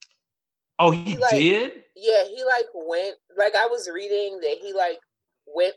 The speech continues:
Speaker 2: to, like, the town square. 'Cause, you know, he lives in one of, he was living in one of those small towns in, like, Upper
Speaker 1: Oh,
Speaker 2: Michigan.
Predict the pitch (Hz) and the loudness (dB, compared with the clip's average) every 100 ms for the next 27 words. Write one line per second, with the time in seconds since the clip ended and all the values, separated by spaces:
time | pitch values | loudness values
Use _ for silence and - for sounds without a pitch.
0 | - 196 165 156 151 156 143 - 147 147 | -2 -2 2 0 -2 -4 -4 -4 -4 -4
1 | 156 - - - 139 117 131 220 294 339 | -6 -12 -18 -14 -8 -4 -2 -2 -2 -6
2 | _ _ _ _ - 415 453 539 208 247 | _ _ _ _ 0 0 0 -2 0 0
3 | 233 214 185 180 170 180 226 233 202 190 | 0 0 2 0 -2 -6 -4 -2 0 0
4 | 175 170 165 156 151 - 147 143 156 139 | -2 -2 0 2 0 -2 -6 -4 -2 0
5 | 139 151 156 135 127 117 _ _ _ _ | -2 -2 -6 -4 -4 -4 _ _ _ _
6 | - 156 170 170 156 135 | -2 0 2 0 0 -4